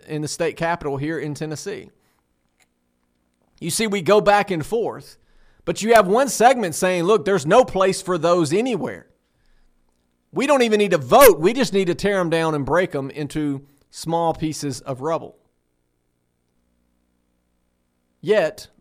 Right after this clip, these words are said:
when it comes to the abortion giant, Margaret Sanger's name is all over everything. Everything. So here's, here's my concern.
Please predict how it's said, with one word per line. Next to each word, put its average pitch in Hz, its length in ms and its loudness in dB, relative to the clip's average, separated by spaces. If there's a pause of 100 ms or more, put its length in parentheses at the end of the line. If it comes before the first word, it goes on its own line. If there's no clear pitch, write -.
when 156 160 -4
it 165 120 -8
comes 170 260 -4
to 151 320 -4
the 139 220 -8
abortion 160 480 -6
giant, 117 440 -10 (920)
Margaret 156 380 0
Sanger's 185 420 -4
name 143 300 -4
is 139 120 -6
all 143 220 0
over 135 340 -4
everything. 190 480 -14 (1900)
Everything. 196 640 -8 (2000)
So - 160 -6
here's, 190 500 -4
here's 202 280 -2
my 185 240 0
concern. 131 580 -8